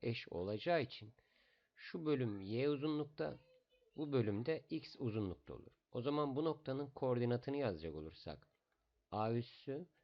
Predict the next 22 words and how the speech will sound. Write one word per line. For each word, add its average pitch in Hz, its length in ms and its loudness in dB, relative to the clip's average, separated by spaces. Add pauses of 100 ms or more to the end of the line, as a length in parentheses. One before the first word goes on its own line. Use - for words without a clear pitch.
(380)
bu 135 80 0
defa 139 440 -2 (120)
eksi 127 520 -4
X'e 165 540 -4 (640)
eksi - 380 -6
Y 67 140 -6
olur. - 240 -18
Yani 139 400 4 (960)
orijine 113 380 4
göre 147 240 4
yansımada 117 720 0 (240)
hem 175 220 0
X 151 200 -4 (240)
hem 165 220 2
de 123 40 4
Y 139 220 4
işaretlerini 117 680 0
değiştirmiş - 540 -8
oluyor. - 220 -16 (600)
Küçük - 420 -8
bir 135 100 4
örnek. 104 560 0